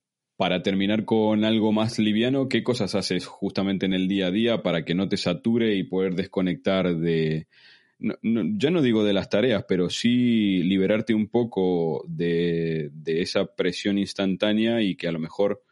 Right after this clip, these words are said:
la cabeza vuelva, vuelva a su sitio y que puedas ver las cosas con más claridad?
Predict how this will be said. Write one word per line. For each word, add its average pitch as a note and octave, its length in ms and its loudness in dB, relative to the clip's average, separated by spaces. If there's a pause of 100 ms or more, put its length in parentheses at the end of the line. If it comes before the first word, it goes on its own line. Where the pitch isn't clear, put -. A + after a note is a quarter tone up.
(380)
la E2+ 240 -2
cabeza F2+ 480 0
vuelva, E2+ 960 -2
vuelva F#2 380 0
a - 20 -4
su F#2 160 -10
sitio A#2 560 -2
y E2+ 140 -8
que E2 180 -4
puedas F2 260 -4
ver F2 140 -2
las E2 140 -4
cosas - 260 -12
con E2 160 -10
más E2+ 140 -8
claridad? F2 440 -4